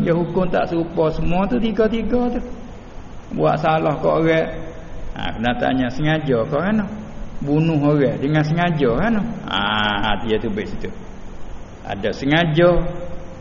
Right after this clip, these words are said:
ada khata'in, ada dengan jalan tersalah. Ha, tu dia. Wa shibhi amdin, ada pula menyerupai sengaja. Bukan sengaja betul, bukan salah. Seperti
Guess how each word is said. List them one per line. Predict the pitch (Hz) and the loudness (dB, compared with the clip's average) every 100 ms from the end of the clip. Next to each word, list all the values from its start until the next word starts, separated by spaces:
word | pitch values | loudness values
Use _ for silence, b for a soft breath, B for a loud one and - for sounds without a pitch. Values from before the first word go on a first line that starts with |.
| - | -2
ada | 147 135 117 92 | 2 4 2 2
khata'in, | 117 110 156 175 - 165 165 | 0 2 4 4 4 0 2
ada | 151 131 110 | 2 2 0
dengan | 107 104 | -2 -2
jalan | 104 104 104 | 0 0 -2
tersalah. | - - - 180 180 175 180 - - - - - - | -4 -4 2 4 4 2 0 -8 -12 -14 -16 -16 -12
Ha, | 127 127 131 139 143 147 147 147 147 143 143 135 127 | -6 0 4 6 8 8 8 8 8 8 6 6 4
tu | 131 | 4
dia. | 127 120 - - - - - - - | 4 2 0 -10 -12 -12 -12 -8 2
Wa | 135 131 | 4 4
shibhi | - 233 202 151 131 185 165 - | 2 0 2 2 2 4 2 2
amdin, | 147 147 147 180 190 180 - | 2 2 0 0 0 0 -2
ada | 131 131 139 | -4 0 0
pula | - 160 170 - | 0 0 0 2
menyerupai | 165 160 156 151 143 143 147 143 135 139 135 | 4 4 6 6 6 4 4 2 4 2 0
sengaja. | - 123 117 - - 98 - - - - - - - - - - | 0 0 0 -2 -6 -6 -8 -12 -12 -12 -12 -12 -14 -16 -14 -12
Bukan | 107 139 | 0 2
sengaja | - 170 175 170 202 202 | 2 2 0 4 4 4
betul, | - 247 196 - - - - | 4 4 4 2 -8 -10 -2
bukan | 139 175 160 | 0 4 4
salah. | - 269 294 294 - - - - - - - - - - - - | 4 2 4 2 -2 -8 -12 -10 -8 -8 -8 -8 -10 -10 -14 -14
Seperti | - - 101 135 | -10 -6 -4 -2